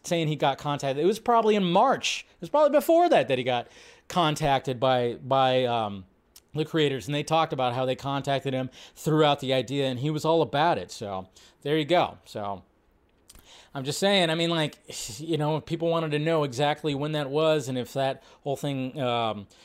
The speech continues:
how that whole thing worked out. It's like, yeah, he talked to them, did that, bup, bup, bup, there you go. But at least, you know,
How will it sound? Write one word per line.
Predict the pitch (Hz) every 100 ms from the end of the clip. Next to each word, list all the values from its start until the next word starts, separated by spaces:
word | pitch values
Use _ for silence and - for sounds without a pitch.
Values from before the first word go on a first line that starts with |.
| -
how | 143 151
that | 147
whole | 135 151 147
thing | 160 151 139
worked | 135 139 -
out. | 151 143 113
It's | -
like, | 131
yeah, | 196 156
he | 120 113 _
talked | - 123 -
to | 131
them, | 156 170 165 -
did | 120 117
that, | 156 170 165 -
bup, | 107
bup, | 117
bup, | - 185 180 180 -
there | 226
you | 220
go. | 220 240 233 139 - - - -
But | 151
at | 165
least, | 202 247 -
you | 226
know, | 208 220 226